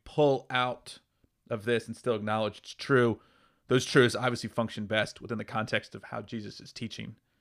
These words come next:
the entire thrust of the passage. But I think somebody who doesn't believe necessarily in Christ can still find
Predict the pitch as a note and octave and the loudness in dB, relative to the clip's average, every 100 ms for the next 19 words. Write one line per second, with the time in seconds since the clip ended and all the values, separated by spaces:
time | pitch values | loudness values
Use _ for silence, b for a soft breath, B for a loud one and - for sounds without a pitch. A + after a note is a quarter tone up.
0 | _ _ _ _ _ - A2 A2+ G#2+ G#2 | _ _ _ _ _ -10 -8 -4 0 0
1 | - G#2+ G2 - G2+ - G#2 G2+ - - | -2 -6 -6 -6 -12 -10 -8 -8 -10 -14
2 | - _ _ A2+ A2 - G#2+ G2+ - _ | -16 _ _ -2 -2 -2 -6 -6 -10 _
3 | _ _ _ _ _ - _ _ _ - | _ _ _ _ _ -20 _ _ _ -10
4 | - A2+ G#2 G#2 G#2 G2+ - G#2+ G#2 G#2 | -4 -2 -2 -2 -2 -4 -6 -6 -4 0
5 | A2 G#2+ G#2 - - G2+ G#2 - B2+ A2 | 0 -2 -4 -6 -6 -6 -6 0 2 2
6 | - - G#2+ - G#2 - - G#2 G2+ G2+ | -2 -12 -12 -6 -6 -6 -6 -4 -4 -10